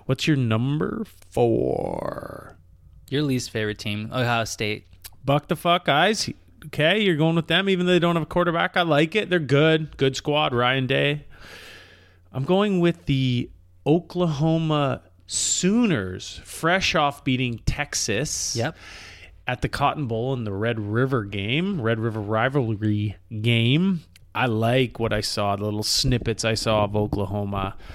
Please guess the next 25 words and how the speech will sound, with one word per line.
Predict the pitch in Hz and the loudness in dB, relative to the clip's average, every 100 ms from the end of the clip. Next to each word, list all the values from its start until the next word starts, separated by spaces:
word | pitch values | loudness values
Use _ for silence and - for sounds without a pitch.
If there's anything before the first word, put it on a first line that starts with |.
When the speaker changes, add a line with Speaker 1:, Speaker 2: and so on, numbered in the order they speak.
| - 127 | -8 -4
Speaker 1:
I | |
like | 120 110 | -2 -2
their | 110 | -2
moxie. | 107 117 120 131 - 151 | 0 0 0 0 -2 0
I | 131 | 2
like | 117 | 0
their | 113 | 0
Jonathan | 101 113 123 120 113 | 0 2 2 2 0
Moxie. | 110 117 131 - 175 170 - - | 2 0 0 0 0 0 -4 -6
I | 127 | -4
picked | 147 180 185 - | 0 -2 -2 -4
Texas | 151 - 208 185 | -4 -2 0 0
in | 180 | 0
that | 185 180 | 0 0
game, | 190 220 165 | 2 2 2
but | 123 - - - - - - - | 2 -2 -10 -20 -20 -20 -18 -10
the | |
Sooners | - 135 180 151 | -2 2 4 2
were | 113 120 151 139 | 0 2 2 2
impressive. | 107 - 107 120 160 - 101 90 | -2 -6 -4 0 0 0 -2 -2
Shout | - 143 151 | -2 2 2
out | 160 | 2
to | 127 | 2
Adrian | 131 135 127 110 | 2 2 2 2
Peterson | 139 139 135 110 92 95 | 2 4 2 2 -2 -6